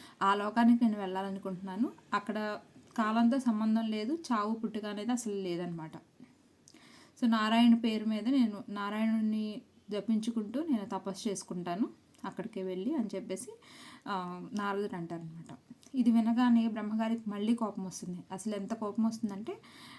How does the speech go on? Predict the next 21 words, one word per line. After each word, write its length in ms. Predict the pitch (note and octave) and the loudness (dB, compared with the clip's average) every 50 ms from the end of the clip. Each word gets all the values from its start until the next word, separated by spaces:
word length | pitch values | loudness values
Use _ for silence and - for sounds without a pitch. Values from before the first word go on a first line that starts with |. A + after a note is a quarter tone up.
| - - | -12 -8
ఆయన 380 | G#3+ G#3 G#3+ G#3+ G#3+ G#3 G3+ G3+ G3+ | -6 -4 -4 -4 -4 -4 -4 -6 -4
దాన్ని 600 | G3 G3 G3 F#3+ G3 G3 F#3+ F#3 F#3 F#3 F#3+ A3 - - - - - - - - - - - - - - - - - - - - - - - - | -4 -4 -4 -4 -4 -4 -4 -4 -6 -6 -8 -10 -14 -20 -20 -20 -20 -20 -20 -20 -20 -20 -20 -20 -20 -20 -20 -20 -20 -20 -20 -20 -20 -20 -4 0
కంట్రోల్ 340 | A#3 A3+ A3 A#3 A#3+ A#3+ A#3 | 2 2 2 4 2 4 4
చేసుకోలేనంత 600 | A#3 G#3+ A3 - - A3 G3+ G3+ G3 G3+ G3 F#3+ | 2 0 -2 -4 -6 -6 -6 -6 -6 -8 -8 -8
కోపం 320 | A#3 - G3+ G3 F#3+ G3 G3+ | -6 -4 -4 -4 -2 -4 -6
వస్తుంది. 480 | G3+ F#3 - - - E3 D3+ D3+ D3+ - - - - - - - - - - - - - - - - - - - - - - A3+ | -6 -6 -8 -8 -10 -10 -10 -10 -12 -14 -16 -18 -16 -16 -16 -16 -16 -16 -16 -16 -18 -18 -18 -18 -16 -16 -14 -12 -12 -8 -6 -6
అయితే 260 | G#3 G#3 G3+ G3+ G#3 | -6 -6 -4 -4 -4
ఇంకా 460 | G3 A3 A#3 A3 G#3+ G3 F#3+ F#3+ F#3+ F#3+ - - - - - - - - - - - | -2 0 -2 0 0 0 -2 -2 -2 -6 -8 -16 -20 -20 -20 -20 -20 -20 -14 -2 0
వెంటనే 420 | A3+ G#3 G#3+ G#3+ B3 A#3+ A3+ A3 | 0 0 2 2 4 4 4 4
కోపాన్ని 460 | A3 A3 G#3 G3+ G3+ A#3 A3+ A3 A3 | 2 0 -2 -2 0 0 0 0 0
తట్టుకోలేక, 840 | A3 G#3+ F#3 - - - G#3+ G3+ G3+ G#3 G#3 - - - C#5 C#5 C4+ - - _ _ _ _ F#3 | 0 -2 -6 -6 -8 -6 -4 -4 -4 -4 -6 -6 -6 -6 -6 -6 -8 -12 -12 _ _ _ _ -4
ఆయన 220 | F#3 G#3+ A3+ A#3 | 0 2 4 4
కోపానికి 540 | A3+ A3+ A3 A3 A3 A#3 C4 C4 C4 B3+ B3+ | 4 2 0 -2 0 0 2 4 4 4 2
ఎట్లా, 300 | A3 A3+ - - A#3 G3+ | 0 -4 -2 -2 0 0
ఎంత 240 | A3 G#3+ G#3+ G#3 A#3+ | 0 -2 -2 -4 -4
కోపం 380 | A#3 A#3 A3+ A3+ A#3 A#3+ B3 | -2 -2 -4 2 4 6 6
వచ్చిందంటే, 680 | B3 A#3+ - - A#3+ A3+ A3 G#3 G#3 A3+ B3 D4+ A4 A4+ - - - - - - _ _ _ | 6 4 4 4 4 4 4 2 -4 -4 -4 -4 -4 -6 -12 -20 -20 -20 -20 -20 _ _ _
ఆయన 260 | G#3+ G#3 G#3+ A3 A3 A3 | -6 -2 0 2 2 2
యొక్క 200 | A3 A3 - - | 0 -2 -8 -4
కూర్చున్నట్టు 540 | - A#3+ A#3 A3+ - - B3+ C4 B3 A#3+ | 2 2 2 2 4 4 4 4 6 4
ఆసీనున్నటువంటి 1300 | B3 C4 - A3+ A3+ C4+ B3 A#3+ A#3+ A#3+ A#3 A3+ A3 A3 G#3+ A3 G3+ G#3 G3+ G3+ G3 F#3+ G3+ G3 G3 G3 | 2 0 0 0 2 4 6 6 6 6 6 4 2 0 -6 -8 -8 -10 -8 -8 -8 -4 -2 -2 -2 -2